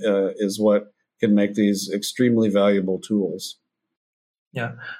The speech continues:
Speaker 2: And, uh, just one thing to add to what John said. Um, uh, when it comes to risk scoring, uh, we, I've noticed that, uh, most of the vendors are doing a good job. And, uh,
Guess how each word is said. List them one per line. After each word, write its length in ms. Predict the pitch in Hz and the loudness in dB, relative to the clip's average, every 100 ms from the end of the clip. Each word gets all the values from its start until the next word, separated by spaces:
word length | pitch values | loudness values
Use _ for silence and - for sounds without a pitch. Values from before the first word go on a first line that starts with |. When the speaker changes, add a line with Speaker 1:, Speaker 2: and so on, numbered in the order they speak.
| _ | _
Speaker 2:
And, 220 | 139 139 | -2 2
uh, 220 | 135 131 135 | 2 2 2
just 180 | 185 | 0
one 180 | 196 170 | 0 2
thing 160 | 165 143 | 0 0
to 180 | 143 131 | 0 2
add 260 | 135 127 - | 2 0 -2
to 200 | 127 120 | -2 0
what 220 | 120 120 | 0 0
John 200 | 139 170 | 0 0
said. 380 | - 180 175 - - _ - | 0 0 -2 -8 -18 _ -2
Um, 720 | 127 123 117 117 113 131 - - | 2 4 4 4 2 -4 -10 -4
uh, 300 | 127 117 110 | 0 2 2
when 140 | 131 | 2
it 100 | 170 | 0
comes 200 | 175 175 | 0 0
to 60 | 147 | 0
risk 300 | 160 - - | 0 0 -6
scoring, 680 | - - 135 135 131 - - 131 | -8 -2 2 2 0 -4 -8 -4
uh, 460 | 117 113 113 110 | 0 2 2 2
we, 240 | 120 156 - | 2 0 0
I've 160 | 147 156 | 0 2
noticed 400 | 139 135 127 - | 0 0 -2 0
that, 240 | 120 - | 0 0
uh, 560 | 120 113 110 107 - - | 2 4 2 2 0 0
most 220 | 165 175 | 0 0
of 100 | 139 | 0
the 60 | |
vendors 320 | 127 135 131 123 | 2 2 2 0
are 120 | 101 | 0
doing 220 | 120 117 | 0 0
a 80 | 98 | 0
good 180 | 160 165 | -2 0
job. 220 | 113 104 | 0 2
And, 240 | 113 113 | 2 2
uh, 300 | 117 113 117 | 2 2 -2